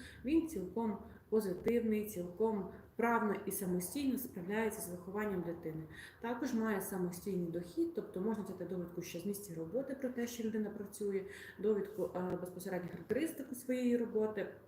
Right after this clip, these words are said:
і також довідку про дохід. Про те, що це, ось цей з батьків, який ініціює позбавлення батьківських прав, зможе самостійно в разі позитивного судового рішення надалі продовжувати займатися вихованням, е, дитини.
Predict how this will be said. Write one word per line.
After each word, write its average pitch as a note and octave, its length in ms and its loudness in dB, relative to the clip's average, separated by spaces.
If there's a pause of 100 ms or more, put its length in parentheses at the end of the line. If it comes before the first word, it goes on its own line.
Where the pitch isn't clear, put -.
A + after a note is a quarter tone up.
(560)
і D#4 140 4
також A3+ 380 2
довідку A3 360 4
про B3 180 6
дохід. F#3+ 360 -2 (320)
Про - 80 -6
те, A#3+ 80 6
що A3+ 140 2
це, A3 300 2 (120)
ось G#3 140 0
цей F#3 260 2
з - 100 -6
батьків, G#3 300 2
який F3+ 360 -2
ініціює G3+ 680 4
позбавлення E3+ 560 -4
батьківських B3 640 -4
прав, E4+ 240 -4 (300)
зможе C4+ 320 0
самостійно A3 760 2
в F#3 40 -2
разі G3 220 -2
позитивного F#3 640 0
судового E3+ 500 0
рішення G#3 420 -4 (300)
надалі G3 380 2 (140)
продовжувати F#3 580 2
займатися E3 560 0
вихованням, A3 580 0 (400)
е, F3+ 160 -2
дитини. F3 380 -2